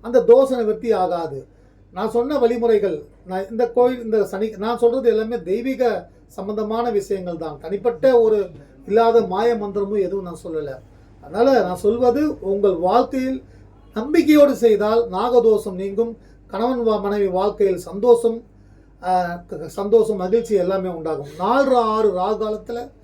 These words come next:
அவங்க அங்க அந்த பூஜை, திருமண தடை தோஷ பூஜை, கால சர்ப தோஷ நிவர்த்தி பூஜை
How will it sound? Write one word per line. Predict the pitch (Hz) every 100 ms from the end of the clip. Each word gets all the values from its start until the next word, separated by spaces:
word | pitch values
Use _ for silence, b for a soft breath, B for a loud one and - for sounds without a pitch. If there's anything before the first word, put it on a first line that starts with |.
| b b b - -
அவங்க | 202 202 196
அங்க | 196 185 180
அந்த | 180 185
பூஜை, | 185 240 233 208 - -
திருமண | 240 254 254
தடை | 214 202 208
தோஷ | 185 196 190 -
பூஜை, | 170 165 170 165 135 - b b b
கால | - 208 247 269
சர்ப | - 226 202 240 233
தோஷ | 202 208 233
நிவர்த்தி | 185 185 202 208
பூஜை | 165 175 156 165 147